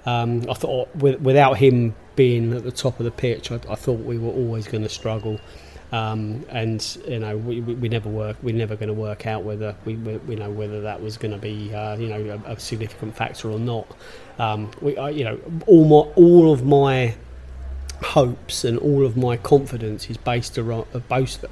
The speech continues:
based around us having a full strength team at some stage. We're, s-, we're still not there, are we? You know, and, you know, we've got, uh, you know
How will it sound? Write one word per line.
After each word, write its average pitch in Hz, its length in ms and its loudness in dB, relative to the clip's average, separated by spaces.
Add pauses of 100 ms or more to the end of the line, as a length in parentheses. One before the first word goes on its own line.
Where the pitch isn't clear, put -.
based 127 260 -2
around 113 480 -2 (400)
us - 160 -2
having 113 460 -2 (100)
a - 20 -18
full 120 320 -4
strength - 800 -6
team 110 420 0
at - 120 -8
some 104 240 -8
stage. 104 420 -8 (320)
We're, 110 60 -4
s-, - 180 -6
we're - 80 -6
still 143 240 4
not 120 160 0
there, 123 320 -2
are 123 160 -2
we? 101 300 -6
You 117 100 -2
know, 107 160 -6
and, 104 520 -8
you 113 140 -8
know, 104 200 -10 (500)
we've 123 160 -6
got, 113 300 -4
uh, 110 260 -4 (140)
you 120 100 -4
know 104 160 -8